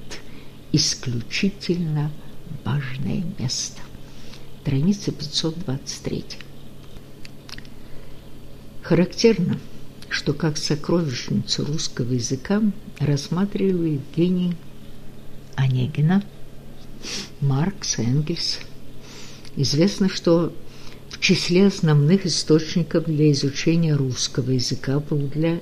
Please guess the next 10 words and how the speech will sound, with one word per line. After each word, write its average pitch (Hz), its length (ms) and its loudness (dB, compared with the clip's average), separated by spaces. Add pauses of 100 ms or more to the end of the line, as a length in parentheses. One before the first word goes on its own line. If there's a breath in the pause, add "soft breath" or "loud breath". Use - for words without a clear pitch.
(100)
Энгельса 143 580 2
именно 143 440 4
пушкинский - 760 -4
роман 147 380 -2
в - 60 -4
стихах. - 540 -6 (920 loud breath)
Читал 143 460 0
его 139 300 2
и 156 100 0
Маркс. - 600 -2